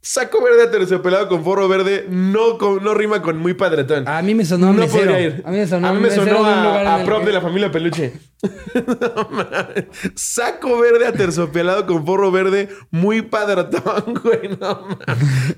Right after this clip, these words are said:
Speaker 1: <clears throat> Verga. Antes de tomarlo, dos personas más lo vieron. Cuando lo revisé, me di cuenta que en la bolsa interior había un papel doblado que sobresalía. Cuando lo voy a sacar, vi que había billetes dentro.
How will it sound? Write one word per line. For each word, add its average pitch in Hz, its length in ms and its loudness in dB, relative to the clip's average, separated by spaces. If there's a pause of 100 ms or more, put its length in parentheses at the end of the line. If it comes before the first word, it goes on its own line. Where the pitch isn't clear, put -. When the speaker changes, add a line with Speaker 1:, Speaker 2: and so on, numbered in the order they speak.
Speaker 1:
<clears throat> 196 280 -2
Verga. 147 540 -2 (640)
Antes 185 240 -2
de 175 80 0
tomarlo, 147 540 -2
dos 143 180 -4
personas 139 380 -2
más 123 180 -2
lo 127 100 0
vieron. 113 380 -4 (180)
Cuando 110 240 -4
lo 110 80 0
revisé, 123 480 -2 (260)
me 127 120 -2
di 147 120 -2
cuenta 147 300 -2
que 135 80 -6
en 117 60 -4
la 113 80 -2
bolsa 131 260 -2
interior 135 460 -2
había 113 180 -2
un 123 80 -4
papel 127 300 -4
doblado 127 460 -2
que 113 100 -8
sobresalía. 143 680 -2 (320)
Cuando 127 200 -2
lo 135 80 0
voy 208 140 0
a 196 60 -2
sacar, 165 440 -6
vi 156 120 -2
que 165 100 -4
había 151 160 -2
billetes 143 440 -4
dentro. 143 360 -4